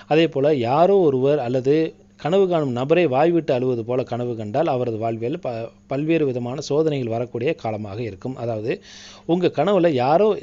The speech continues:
உங்களுக்கு தெரியாத யாரோ ஒருத்தர் அழுதுகிட்டு இருக்க மாதிரி கனவு கண்டாலோ அல்லது கனவு காணக்கூடிய நீங்களே கூட அழுகிற மாதிரியோ கனவு கண்டாலோ வாழ்க்கையில பல்வேறு விதமான சோதனைகள் அந்த நபருக்கு வரப்போகின்றது என்று அர்த்தமாகும். அதற்கடுத்து பார்த்தீங்கன்னா,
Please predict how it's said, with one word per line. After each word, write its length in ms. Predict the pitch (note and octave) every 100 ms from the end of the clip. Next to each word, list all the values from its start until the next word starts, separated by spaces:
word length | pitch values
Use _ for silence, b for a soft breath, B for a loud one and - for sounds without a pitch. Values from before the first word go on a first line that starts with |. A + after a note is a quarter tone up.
| -
உங்களுக்கு 280 | B2 C3 A2+
தெரியாத 340 | B2+ D3+ F#3 F3
யாரோ 240 | C#3 E3
ஒருத்தர் 280 | D#3 B2+ A2+
அழுதுகிட்டு 340 | A2+ C3+ A#2
இருக்க 160 | A#2 A#2
மாதிரி 180 | A2+ A2+
கனவு 220 | A2 A2
கண்டாலோ 400 | G2 F#2+ F#2+ B2+ F3 B B B
அல்லது 400 | - E3 D3 F#3
கனவு 340 | F#3+ C#3+ G#3+ G#3
காணக்கூடிய 540 | F#3+ E3+ D#3 D3+ D3
நீங்களே 440 | A#2+ E3+ G3 F#3 F#3+ C#3+
கூட 200 | C3 C#3 E3+
அழுகிற 380 | B2+ D3+ F3 D3
மாதிரியோ 340 | C3 C3 C#3+
கனவு 280 | C#3 B2 B2+
கண்டாலோ 440 | A2+ G#2 G2+ A#2+ C3 B B -
வாழ்க்கையில 520 | B2+ E3+ G3 D#3 A#2+ D3+ B3+ D4
பல்வேறு 400 | - D3+ E3+ E3
விதமான 340 | C#3 B2+ C3 D#3
சோதனைகள் 600 | D3 F3+ E3 C3+ A#2 -
அந்த 340 | C3 B2 D3+ G3
நபருக்கு 440 | B2+ C#3+ D3+ C#3+
வரப்போகின்றது 580 | A#2 B2+ C3 A2 G2 G#2
என்று 220 | D#3 G#2+
அர்த்தமாகும். 640 | F#2+ - F2+ E2+ E2+ B2+ - B B B -
அதற்கடுத்து 460 | E3+ F#3 F3 F3+ G#3+
பார்த்தீங்கன்னா, 460 | F#3 C#3 B2 C3